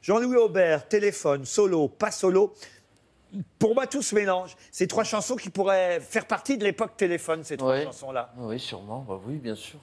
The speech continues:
Speaker 1: Alors, quand vous étiez
Speaker 2: C'était
Speaker 1: avec les Insus, est-ce que vous les chantiez ou pas ?
Speaker 2: Non.
Speaker 1: Non. Ça, vous
Speaker 2: Non,
Speaker 1: n'aviez
Speaker 2: non,
Speaker 1: pas le
Speaker 2: non,
Speaker 1: droit.
Speaker 2: non, non, c'était comme un territoire dé-, délimité, parce que on se retrouvait, il y avait de la bienveillance entre nous, mais on, on se retrouvait pour, euh, au-,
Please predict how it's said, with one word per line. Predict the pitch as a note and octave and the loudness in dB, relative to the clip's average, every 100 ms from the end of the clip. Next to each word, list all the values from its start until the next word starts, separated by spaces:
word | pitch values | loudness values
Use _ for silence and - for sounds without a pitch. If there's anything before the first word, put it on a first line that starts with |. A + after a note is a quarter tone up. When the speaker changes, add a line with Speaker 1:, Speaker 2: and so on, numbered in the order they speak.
| - - _ | -20 -20 _
Speaker 1:
Alors, | - - | -4 -2
quand | - C#4 | 0 0
vous | B3 | 0
étiez | A3 | -2
Speaker 2:
C'était | G#3+ | 0
Speaker 1:
avec | G#3 F#3 | 0 0
les | F#3+ F3 | 0 0
Insus, | F3 F#3+ | -2 -2
est-ce | F#3 | -2
que | G#3+ | -2
vous | G3+ | -2
les | F#3 | -2
chantiez | E3+ D#3 - A3+ | -4 -8 -8 -10
ou | |
pas ? | F#3+ C3 B2+ | -4 -4 -2
Speaker 2:
Non. | C#3+ D3 B2 G#2 - | 0 0 -2 -10 -6
Speaker 1:
Non. | D#3+ C#3+ _ _ - | -4 -4 _ _ -4
Ça, | |
vous | G3+ | 0
Speaker 2:
Non, | G3+ | 2
Speaker 1:
n'aviez | F#3 - | 2 2
Speaker 2:
non, | |
Speaker 1:
pas | - | 2
le | F#3+ | 2
Speaker 2:
non, | C#3+ | 2
Speaker 1:
droit. | D3+ D3+ | 2 2
Speaker 2:
non, | D#3 B2 | 0 -2
non, | |
c'était | A2 A2 G#2+ | -4 -8 -8
comme | A2 A#2 A2+ | -6 -6 -2
un | A2 G#2 G2+ G2+ | -2 0 0 -2
territoire | - G#2 G#2+ A#2+ A#2 | -6 -10 -8 -10 -10
dé-, | G#2+ G#2 | -6 -6
délimité, | G2 G#2+ G#2+ G#2+ A2 - E3 C3 | -6 -10 -8 -10 -12 -10 -8 -8
parce | A2 A2 | -10 -14
que | A#2 - _ _ - | -18 -20 _ _ -8
on | C3 A#2+ | -4 -4
se | - | -2
retrouvait, | A#2 - A#2+ A#2+ C3+ C#3 B2 | -4 -4 -4 2 2 2 0
il | |
y | |
avait | G#2 G#2+ G#2+ | -2 -4 -6
de | G#2+ | -6
la | A2 | -6
bienveillance | A2+ A#2 A#2 A#2+ A#2+ A#2+ | -4 -6 -4 -4 -4 -6
entre | G#2 - | -6 -8
nous, | A2 C#3+ D#3+ | -6 -4 -4
mais | A2+ A2 - - - _ | -6 -10 -18 -20 -20 _
on, | F#2+ A2 B2 C3 - | -16 -14 -16 -14 -8
on | B2 | -6
se | A#2 | -4
retrouvait | B2+ A#2+ A#2+ B2+ | -6 -4 -2 -2
pour, | B2 G#2 A2+ G#2 | -2 -4 -4 -2
euh, | F#2 F2 F2 F2+ _ - - - - - C3 | -2 -2 -6 -12 _ -20 -20 -20 -20 -14 -4
au-, | A#2+ | -4